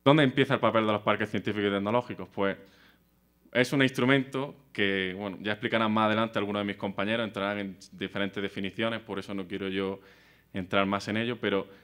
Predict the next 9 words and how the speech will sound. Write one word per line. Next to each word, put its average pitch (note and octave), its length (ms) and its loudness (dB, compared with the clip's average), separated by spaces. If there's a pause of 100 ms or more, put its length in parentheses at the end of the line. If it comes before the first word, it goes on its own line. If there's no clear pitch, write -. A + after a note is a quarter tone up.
(200)
que A2+ 80 6
apoya C3 320 10
al A#2 60 8
emprendedor. F#2 560 0 (640)
¿Y G#2 120 -4
cómo C#3 240 2
lo C3+ 80 6
ayuda? B2+ 380 4
Pues - 380 -4